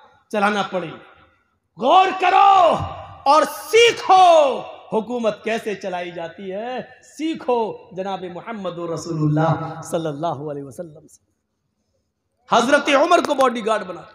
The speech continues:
मौलाना जर्जीस जिसको मारना चाह रहे हैं उसी को कह दिया जाए, "जाओ, तुम्हें इनके घर खाना भी खाना है और इनका सर भी दबाना।" तो कैसा लगेगा मौलाना जर्जीस को?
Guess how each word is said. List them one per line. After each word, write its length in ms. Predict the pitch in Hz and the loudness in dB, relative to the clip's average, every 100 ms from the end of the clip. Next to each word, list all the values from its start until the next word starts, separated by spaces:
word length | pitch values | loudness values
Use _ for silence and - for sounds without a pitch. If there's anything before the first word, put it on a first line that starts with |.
| _ _ _ _ _ _ _ _ _ _ _ _ _ _ _ _ _ _ _ _ _ _ _ - | _ _ _ _ _ _ _ _ _ _ _ _ _ _ _ _ _ _ _ _ _ _ _ -16
मौलाना 360 | 147 160 175 180 | -12 -10 -10 -10
जर्जीस 760 | - 170 143 165 196 - - _ _ _ _ _ - | -8 -8 -8 -12 -14 -16 -20 _ _ _ _ _ -20
जिसको 260 | 165 - | -18 -14
मारना 440 | 160 160 175 208 208 | -10 -8 -8 -8 -10
चाह 220 | 202 180 | -8 -8
रहे 120 | 196 | -8
हैं 60 | 190 | -10
उसी 240 | 175 208 | -12 -14
को 180 | 202 190 | -14 -14
कह 160 | 190 | -12
दिया 200 | 180 196 | -12 -12
जाए, 260 | 190 196 196 | -12 -12 -12
"जाओ, 260 | 180 180 165 - _ _ _ | -10 -10 -10 -16 _ _ _
तुम्हें 200 | 208 180 | -14 -12
इनके 200 | 180 180 | -12 -12
घर 140 | 165 170 | -12 -12
खाना 300 | - 165 175 | -14 -14 -14
भी 120 | 175 | -14
खाना 320 | - 175 185 | -16 -14 -14
है 220 | 180 214 214 _ _ _ _ _ _ - | -14 -16 -20 _ _ _ _ _ _ -14
और 140 | 156 | -12
इनका 200 | 165 165 | -12 -14
सर 240 | 147 170 170 | -14 -14 -14
भी 160 | 165 | -14
दबाना।" 340 | 156 143 139 147 | -14 -14 -14 -14
तो 120 | 151 | -14
कैसा 280 | 170 147 170 | -14 -12 -12
लगेगा 340 | 170 175 175 | -12 -12 -12
मौलाना 300 | 170 170 175 | -14 -16 -16
जर्जीस 380 | 170 165 175 170 | -18 -20 -20 -20
को? 160 | _ | _